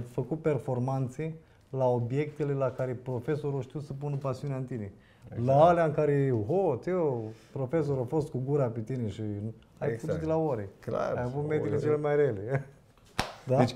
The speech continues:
Speaker 2: crezi în muncă sau talent?
Speaker 1: În muncă. În muncă.
Speaker 2: Aia mă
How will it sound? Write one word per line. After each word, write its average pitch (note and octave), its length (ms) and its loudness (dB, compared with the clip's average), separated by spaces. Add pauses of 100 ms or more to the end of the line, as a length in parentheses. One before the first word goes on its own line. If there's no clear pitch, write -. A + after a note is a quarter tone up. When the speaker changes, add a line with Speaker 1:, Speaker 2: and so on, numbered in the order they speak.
(120)
Speaker 2:
crezi D3 240 6
în D3+ 60 8
muncă C#3+ 260 6
sau B2+ 140 4
talent? F2+ 420 0 (480)
Speaker 1:
În A2+ 180 0
muncă. G2+ 380 0 (1600)
În F#2+ 80 -6 (100)
muncă. E2+ 280 -8
Speaker 2:
Aia F2+ 240 0
mă E2+ 120 -6